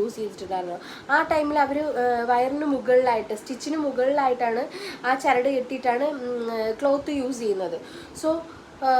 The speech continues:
നിങ്ങൾ നിങ്ങളുടെ കംഫർട്ട് അനുസരിച്ചിട്ടേ ചെയ്യാവുള്ളൂ. ഇപ്പം ഞാൻ പറഞ്ഞു എന്ന് പറ-, പറഞ്ഞിട്ട് ഞാൻ എന്തോ പറഞ്ഞു എന്ന് വിചാരിച്ചിട്ട് അത് പോയി ചെയ്യാനായിട്ട് നിൽക്കില്ല. നിങ്ങൾ എന്താണോ, നിങ്ങൾക്ക് എന്താണോ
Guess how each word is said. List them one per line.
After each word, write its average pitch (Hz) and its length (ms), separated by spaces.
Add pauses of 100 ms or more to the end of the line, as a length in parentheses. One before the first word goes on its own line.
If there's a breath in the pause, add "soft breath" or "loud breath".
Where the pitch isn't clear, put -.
(200)
നിങ്ങൾ 330 180 (120)
നിങ്ങളുടെ 320 320
കംഫർട്ട് 277 480
അനുസരിച്ചിട്ടേ 285 560
ചെയ്യാവുള്ളൂ. 233 340
ഇപ്പം 277 160 (100)
ഞാൻ 247 160 (140)
പറഞ്ഞു 285 300
എന്ന് 294 160
പറ-, 254 320
പറഞ്ഞിട്ട് 262 400 (500 loud breath)
ഞാൻ 294 160 (200)
എന്തോ 285 180 (160)
പറഞ്ഞു 285 300
എന്ന് 277 120
വിചാരിച്ചിട്ട് 269 400 (180)
അത് 254 120 (100)
പോയി 311 240
ചെയ്യാനായിട്ട് 254 440
നിൽക്കില്ല. 214 320 (140)
നിങ്ങൾ 285 340 (120)
എന്താണോ, 285 520 (380 loud breath)
നിങ്ങൾക്ക് 294 440
എന്താണോ 294 440